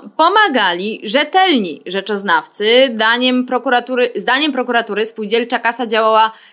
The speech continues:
jak mafia, która wołomińską kasę inwestowała w wie-, wiele różnych biznesów, w tym między innymi media, biopaliwa, turystykę, firmy pro-, produkcyjne czy nawet krematoria.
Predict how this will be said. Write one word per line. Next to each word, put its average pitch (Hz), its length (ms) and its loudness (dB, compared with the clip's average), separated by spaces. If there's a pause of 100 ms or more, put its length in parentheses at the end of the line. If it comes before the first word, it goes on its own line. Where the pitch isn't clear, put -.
(100)
jak 220 240 0
mafia, 220 520 0
która 233 340 0
wołomińską 247 840 2
kasę 226 440 0
inwestowała 226 920 2
w 196 80 -8
wie-, 240 260 2 (340)
wiele 277 360 2
różnych 233 340 0
biznesów, 208 640 -6
w - 40 -20
tym 202 140 -8
między 247 260 -2
innymi 202 380 -4
media, 240 380 0
biopaliwa, 196 520 0
turystykę, 196 580 -6
firmy 196 340 -4
pro-, 196 160 -10 (260)
produkcyjne 220 640 -4
czy 226 140 -10
nawet 214 300 -4
krematoria. 269 720 0